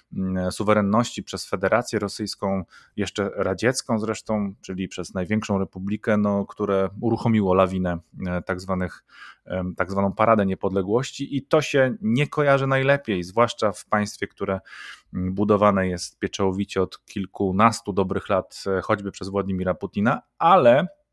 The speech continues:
Dzień Czerwony w kalendarzu pozostał, czyli dzień wolny. Stąd też te nagrody państwowe, o których przed momentem mówiliśmy.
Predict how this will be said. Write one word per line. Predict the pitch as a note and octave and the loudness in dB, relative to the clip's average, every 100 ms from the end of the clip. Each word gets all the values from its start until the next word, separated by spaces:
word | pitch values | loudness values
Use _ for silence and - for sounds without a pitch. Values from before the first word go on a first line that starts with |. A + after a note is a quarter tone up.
| _ _ _ _ _ G2+ | _ _ _ _ _ -4
Dzień | G#2 C3 C3 | 2 4 2
Czerwony | A2+ G#2+ G#2+ A2+ G#2 | 2 0 2 0 0
w | |
kalendarzu | - G#2 G2+ G2+ G2 | 0 0 2 0 0
pozostał, | - F#2+ F#2 - B2 | -2 -2 -4 2 2
czyli | C#3 G#2 F#2+ | 2 -4 -4
dzień | F#2+ F#2 | -4 0
wolny. | G2 F#2+ C#3 F3 - - - - _ | 0 2 0 -2 -10 -18 -18 -20 _
Stąd | - - - - | -8 0 0 2
też | G#2+ | -2
te | - | -2
nagrody | E2+ D#2+ A#2+ C#3+ | -4 2 2 4
państwowe, | C#3+ C3+ B2+ C#3 A#2+ | 2 0 2 2 4
o | A#2+ | 0
których | A#2 A#2 G#2+ | 0 -2 -2
przed | A2+ | 0
momentem | A#2 A2+ G#2+ G#2+ | 2 4 2 2
mówiliśmy. | G#2 G2+ G2+ G2+ - F#2+ | 0 0 0 -2 0 0